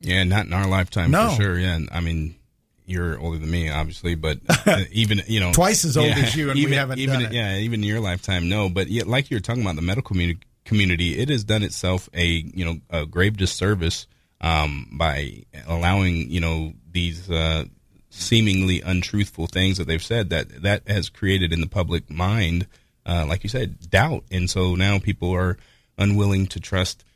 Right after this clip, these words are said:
Speaker 1: you know, anything. And, you know, talking again about, uh, people standing up. And I think that's, uh, important to realize that if a man, a mandate goes through and there's no pushback, then that mandate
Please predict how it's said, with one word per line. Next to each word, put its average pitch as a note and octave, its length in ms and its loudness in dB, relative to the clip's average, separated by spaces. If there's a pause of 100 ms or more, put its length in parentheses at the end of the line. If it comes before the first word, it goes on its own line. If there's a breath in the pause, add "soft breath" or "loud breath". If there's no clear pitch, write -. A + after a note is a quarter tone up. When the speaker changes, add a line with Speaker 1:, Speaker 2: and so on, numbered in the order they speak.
(200)
Speaker 1:
you A2+ 60 2
know, F#2 140 4
anything. G2+ 340 4
And, F#2 80 4
you F#2 160 4
know, F2+ 80 0
talking F2 280 -4
again F#2 180 0
about, E2+ 340 -2
uh, C#2+ 320 -4 (440)
people D2 280 -2
standing E2+ 420 0
up. G#2 240 0 (280 soft breath)
And F2+ 100 2
I G#2+ 40 4
think A2+ 200 0
that's, F#2+ 200 -2
uh, E2 200 0
important F#2+ 540 -4
to F#2 100 -2
realize F#2 400 2
that E2 100 0
if D#2+ 120 -2
a E2 40 -4
man, F#2+ 400 2
a F2 80 -2
mandate F#2 500 2
goes F2+ 300 0
through F#2+ 360 2
and E2 100 2
there's E2+ 180 0
no G2 160 2
pushback, - 640 0
then E2+ 440 0
that G#2+ 240 0
mandate F2 580 2